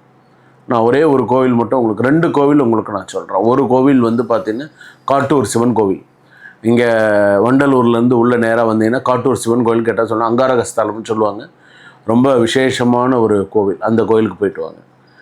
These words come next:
ரெண்டாவது, இன்பாம்பிகா சமேத இருள்நீக்கீஸ்வரர்,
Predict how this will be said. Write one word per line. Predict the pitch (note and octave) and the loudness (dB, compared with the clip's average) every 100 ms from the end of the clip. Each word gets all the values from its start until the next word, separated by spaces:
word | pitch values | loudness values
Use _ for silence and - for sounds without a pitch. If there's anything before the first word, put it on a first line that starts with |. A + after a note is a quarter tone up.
| - _ - | -20 _ -4
ரெண்டாவது, | A#2 C3+ D3+ F3+ F#3+ D#3+ C3+ D#3 F#3+ - A#2 | 0 2 2 2 2 2 2 0 0 0 0
இன்பாம்பிகா | D3 E3+ F#3 F3+ E3 C#3+ D3 | 2 2 2 2 2 2 0
சமேத | B2 B2+ C3+ C3+ | 0 0 2 2
இருள்நீக்கீஸ்வரர், | E3+ C3+ D#3+ E3 C3+ B2+ A#2+ - G2 G2 | 2 2 2 2 0 -2 -2 -2 -4 -4